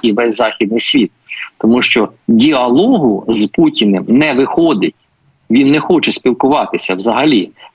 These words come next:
Він уже закрився за, е, в своїй оболонці.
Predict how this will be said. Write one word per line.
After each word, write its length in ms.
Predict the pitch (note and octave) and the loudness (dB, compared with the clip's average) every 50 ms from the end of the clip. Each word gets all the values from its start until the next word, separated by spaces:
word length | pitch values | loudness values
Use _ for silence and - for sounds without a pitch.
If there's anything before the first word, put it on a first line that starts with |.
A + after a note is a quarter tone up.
| - | -2
Він 160 | A#2 D3 E3 | 0 0 2
уже 200 | D3+ C3 A2 C#3 | 2 2 2 0
закрився 520 | B2 B2+ C#3 B2 - D3 C#3 A#2+ - - G#2+ | 0 0 0 0 0 0 0 0 0 0 0
за, 140 | G#2 A#2+ B2+ | 0 0 0
е, 200 | - B2+ A#2+ A2+ | 0 0 0 0
в 100 | G#2+ - | 0 0
своїй 360 | - C#3 C3+ C3 C3 A2+ - | 0 0 2 2 2 2 2
оболонці. 680 | G#2 G#2 G2 G#2+ G#2 G#2+ G#2+ A#2+ A#2 - - G3+ G3 | 2 2 2 2 2 2 2 2 0 0 -4 -4 -4